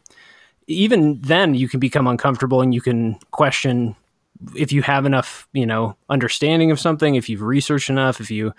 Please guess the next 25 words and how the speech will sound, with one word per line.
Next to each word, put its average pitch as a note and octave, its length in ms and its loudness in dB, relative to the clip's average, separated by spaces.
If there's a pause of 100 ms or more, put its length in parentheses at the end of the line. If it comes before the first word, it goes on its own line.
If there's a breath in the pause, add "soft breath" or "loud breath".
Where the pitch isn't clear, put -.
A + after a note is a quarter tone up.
(300 loud breath)
have B2 180 -4
the A#2+ 80 0
right A#2 200 0
background B2 460 -2
to A2+ 80 -4
comment B2+ 460 0
on C3 160 2
something. C#3+ 480 0 (240 loud breath)
And E3 120 2
then, F3+ 100 6
of E3 60 2
course, F3+ 240 4
if D#3+ 120 -2
you're D#3 240 4
in D3 100 4
a C#3 60 2
complete C#3+ 260 2
opposite C3 360 0
direction B2+ 440 0
and A#2 120 2
you A#2+ 60 2
know A#2+ 140 2
nothing C3 360 0
about A2 260 -2
this, - 320 -4